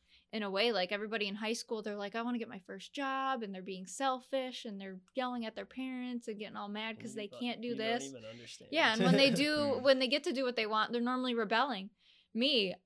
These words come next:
Speaker 1: <laughs> my dad, like, the only time I ever rebelled was I didn't answer my phone. He didn't know where I was. And this was before all that happened.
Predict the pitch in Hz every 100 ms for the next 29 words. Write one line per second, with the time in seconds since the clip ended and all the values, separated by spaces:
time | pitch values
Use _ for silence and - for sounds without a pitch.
0 | 254 262 240 254 220 247 247 262 240 196
1 | 190 - _ _ _ _ _ _ - -
2 | 233 247 262 247 247 233 190 175 208 233
3 | 226 202 190 180 180 226 202 185 - 196
4 | 208 220 226 220 226 220 208 202 202 208
5 | 208 185 202 190 185 185 - 180 - -
6 | 202 202 220 214 202 185 - - _ _
7 | _ _ 214 196 - - 220 208 196 175
8 | 165 156 98 196 180 - 165 208